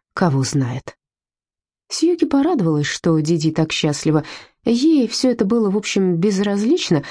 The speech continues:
за вычетом того, что теперь можно не угрызаться уж слишком по поводу себя и Капы. В ее родословной были хоть какие-то Симмонсы.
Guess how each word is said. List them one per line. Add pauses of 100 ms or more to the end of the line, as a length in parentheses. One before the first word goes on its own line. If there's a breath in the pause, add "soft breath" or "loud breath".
(320 loud breath)
за
вычетом
того,
что
теперь
можно (220)
не
угрызаться
уж
слишком
по
поводу (200 loud breath)
себя
и
Капы. (640)
В
ее
родословной (300 loud breath)
были
хоть
какие-то
Симмонсы.